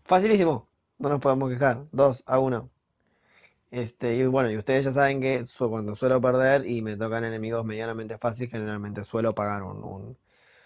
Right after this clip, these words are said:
un ataque extra, ¿no? Como, es como si invirtiese cinco gemas en, en Fabio,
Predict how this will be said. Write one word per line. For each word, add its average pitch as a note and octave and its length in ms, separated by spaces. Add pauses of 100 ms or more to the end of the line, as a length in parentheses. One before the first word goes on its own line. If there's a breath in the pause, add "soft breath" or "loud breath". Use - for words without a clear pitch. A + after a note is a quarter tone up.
(140 soft breath)
un B2+ 160
ataque A#2+ 340
extra, A#2+ 300
¿no? A#2+ 140
Como, A#2 200
es A2+ 120
como A#2+ 200
si A2+ 760
invirtiese C3 800
cinco A#2+ 320
gemas A#2+ 460
en, A2+ 300
en A2+ 180
Fabio, A#2+ 400